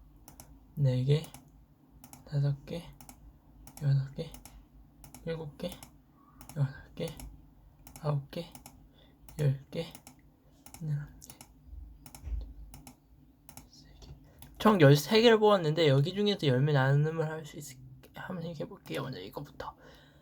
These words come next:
음, 이거. 오, 첫 번째 쿠릉이 나왔네요. 좋은 것 중. 어, 이건 뭔지 모르겠네요.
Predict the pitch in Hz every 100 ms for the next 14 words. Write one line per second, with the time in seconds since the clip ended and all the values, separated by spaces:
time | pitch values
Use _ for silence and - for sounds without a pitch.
0 | - - - _ _ - - - - -
1 | - 156 147 156 131 110 - - 214 _
2 | _ _ - - - _ - - _ _
3 | _ _ - - - - - - - -
4 | - _ _ - - - - - _ _
5 | _ - - - - - - - - -
6 | - - _ - - - - 151 147 -
7 | - 226 208 - - - 262 262 196 143
8 | 127 117 120 110 - - - - 117 113
9 | - - _ - - - - - - -
10 | - _ - 85 85 85 95 - - 160
11 | 220 175 131 135 147 123 127 123 104 101
12 | 120